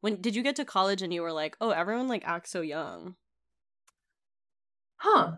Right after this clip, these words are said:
Speaker 2: Um, I don't know. I, that's hard for me to answer because I didn't do, like, traditional college, like,
Speaker 1: Yeah.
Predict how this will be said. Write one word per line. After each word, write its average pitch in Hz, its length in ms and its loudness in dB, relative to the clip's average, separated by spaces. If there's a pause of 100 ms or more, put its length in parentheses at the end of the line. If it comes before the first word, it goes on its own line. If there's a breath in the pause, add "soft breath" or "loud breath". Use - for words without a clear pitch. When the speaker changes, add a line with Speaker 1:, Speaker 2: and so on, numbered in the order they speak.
(200)
Speaker 2:
Um, 294 240 10
I 285 140 6
don't 330 180 6
know. 202 240 6
I, - 220 2
that's 262 180 0
hard 320 200 0
for 302 80 -10
me 294 100 -4
to 190 60 -2
answer 185 240 0
because 202 320 0
I 175 160 6
didn't 185 360 0
do, 156 200 2
like, 156 260 0 (220)
traditional 139 460 -6
college, 160 680 -4
like, - 100 -2
Speaker 1:
Yeah. 143 180 -6